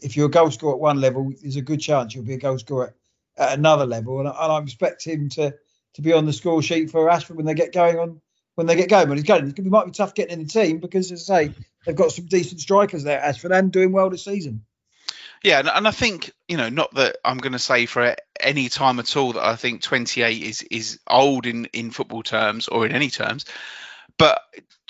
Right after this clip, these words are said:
Speaker 2: I kinda get the feeling it was, it was almost a now or never for Gary. And I think giving it another year, he might not have wanted to make that step up. So I think it was,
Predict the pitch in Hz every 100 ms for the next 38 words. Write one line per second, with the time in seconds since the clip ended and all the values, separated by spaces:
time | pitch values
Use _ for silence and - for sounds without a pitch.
0 | - - - 214 202 175 147 - 160 147
1 | 113 139 - 160 139 156 170 165 151 151
2 | 156 160 147 147 151 151 120 - 117 117
3 | 113 117 123 123 156 135 - - - _
4 | 147 190 190 147 170 160 156 151 156 120
5 | 110 160 - - _ _ _ 156 160 151
6 | 131 147 107 131 147 143 135 - 151 135
7 | 135 135 - _ _ _ _ _ 156 139
8 | 143 127 - 143 - 139 117 - 131 127
9 | 156 151 131 135 120